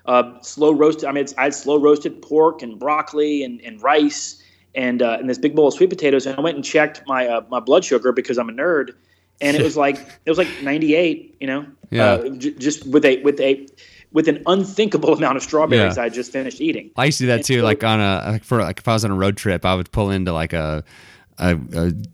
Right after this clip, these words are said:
Speaker 2: grocery store and just go in and get, like, a pound of strawberries <laughs> and just eat that.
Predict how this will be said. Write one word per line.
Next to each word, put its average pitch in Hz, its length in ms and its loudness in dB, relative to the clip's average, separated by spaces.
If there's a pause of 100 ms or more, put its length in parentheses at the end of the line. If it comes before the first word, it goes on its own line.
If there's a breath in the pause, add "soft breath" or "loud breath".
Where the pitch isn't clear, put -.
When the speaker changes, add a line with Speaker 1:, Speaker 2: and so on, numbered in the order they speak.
(200)
Speaker 2:
grocery 107 320 0
store 87 400 -2
and 90 120 -4
just 95 140 -4
go 104 160 2
in 104 100 2
and 92 80 0
get, 90 140 0
like, 90 160 -4
a 85 60 -4
pound 92 380 0
of 87 60 -6
strawberries 90 720 -2
<laughs> - 80 2
and 165 80 2
just - 360 0
eat 107 320 0
that. 82 300 -2